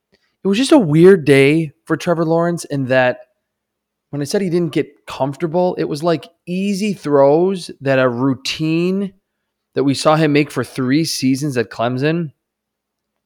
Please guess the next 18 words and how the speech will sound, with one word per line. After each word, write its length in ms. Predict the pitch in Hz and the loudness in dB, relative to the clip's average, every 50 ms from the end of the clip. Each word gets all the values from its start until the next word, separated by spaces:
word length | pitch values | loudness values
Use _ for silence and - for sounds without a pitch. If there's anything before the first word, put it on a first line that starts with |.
| _ _ _ _ _ _ _ _ _ _ _ _ _ _ _ _ _ _ _ _ _ | _ _ _ _ _ _ _ _ _ _ _ _ _ _ _ _ _ _ _ _ _
just 240 | - - 160 147 - - - - - _ _ | -2 -2 0 0 -2 -6 -18 -20 -20 _ _
were 180 | - 123 135 139 | -2 0 2 2
not 480 | 135 131 131 131 135 139 147 - - - _ _ _ | 2 2 4 4 4 4 2 0 -2 -8 _ _ _
on 220 | 113 117 123 120 110 | 0 0 0 0 -2
point. 360 | - - 123 107 90 71 - _ _ _ _ _ _ _ _ _ | -4 -4 -4 -4 -6 -8 -14 _ _ _ _ _ _ _ _ _
Whether 180 | - 131 135 139 | -4 -2 0 2
that 160 | 135 131 - | 0 0 0
was 240 | 120 127 120 104 104 | 0 -2 -4 -4 -8
throws 460 | - - - 127 147 151 165 151 143 | -12 -6 0 4 6 6 6 4 2
into 180 | 156 147 131 117 | -2 -4 -6 -8
the 80 | 104 | -10
flat 640 | - - - 143 156 160 165 165 165 165 160 151 - - - _ _ _ _ _ - | -12 -12 -6 -2 2 4 4 4 4 4 2 0 -2 -8 -20 _ _ _ _ _ 0
or 160 | 131 127 117 | 0 0 0
stick 400 | - - - - 160 156 - 160 | -2 -4 -4 -2 -2 -2 0 2
routes 280 | 165 156 156 147 - | 4 4 4 4 4
over 200 | 156 143 127 127 | 2 0 0 0
the 80 | 120 117 | -2 -2
middle 500 | 127 139 143 143 147 143 143 139 139 139 | -2 0 2 2 4 4 4 4 4 2